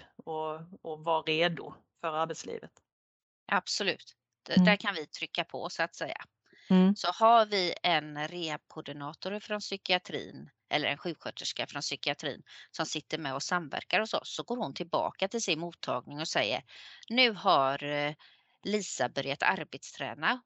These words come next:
Speaker 2: och hon har försökt här och vi har försökt anpassa ut, utifrån det och det och det. Men vi ser ändå att det här triggar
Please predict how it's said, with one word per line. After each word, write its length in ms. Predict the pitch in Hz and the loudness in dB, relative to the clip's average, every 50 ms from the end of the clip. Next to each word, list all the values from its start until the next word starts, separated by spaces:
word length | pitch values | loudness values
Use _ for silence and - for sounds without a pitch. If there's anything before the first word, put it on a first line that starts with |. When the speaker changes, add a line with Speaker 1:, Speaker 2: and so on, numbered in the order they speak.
| - _ | -14 _
Speaker 2:
och 160 | - 180 156 | -12 -12 -12
hon 220 | 151 156 147 165 165 | -12 -16 -14 -8 -4
har 140 | 202 247 269 | -4 -4 -4
försökt 560 | - - 277 - - 262 233 214 220 - - | -4 -6 -6 -4 -2 0 0 -2 -2 -2 0
här 200 | 247 226 226 226 | 0 0 2 0
och 100 | 214 190 | -2 -2
vi 80 | 165 | -2
har 80 | 151 143 | -2 -2
försökt 280 | - - - 185 - - | -2 0 -2 -2 0 0
anpassa 580 | - 247 226 220 - 233 214 - - 208 208 | -2 -2 -2 -4 -6 -6 -6 -4 -2 -2 -2
ut, 280 | 208 214 196 _ - - _ - - - - - - - - _ _ _ _ _ _ _ - - | -2 -2 -6 _ -18 -20 _ -20 -20 -20 -20 -20 -20 -20 -20 _ _ _ _ _ _ _ -8 -6
utifrån 440 | 240 226 - 220 - - 233 233 226 | -2 0 0 0 4 4 4 4 4
det 260 | 233 226 220 233 240 | 4 2 2 2 2
och 60 | 240 | 2
det 220 | 247 226 214 214 | 2 2 2 2
och 80 | 226 226 | 0 2
det. 340 | - 208 196 208 233 294 285 - - _ _ _ _ _ _ - | 2 4 4 4 2 2 0 -4 -16 _ _ _ _ _ _ -2
Men 180 | 220 226 226 | -2 0 0
vi 100 | 220 196 | 0 -2
ser 380 | - - - 247 196 160 143 - _ _ _ - 262 | -4 -4 -4 -2 0 0 -2 -2 _ _ _ -2 -2
ändå 560 | 220 180 156 151 147 151 180 202 220 233 - _ _ _ _ _ _ - | -2 -2 -10 -12 -14 -10 -6 -4 -4 -4 -4 _ _ _ _ _ _ -2
att 180 | 175 170 - - | -2 -2 -2 -4
det 60 | 175 | -4
här 160 | 170 175 - | -2 -2 -2
triggar 440 | - - - 170 165 - - - | -4 -4 -10 -10 -8 -8 -8 -10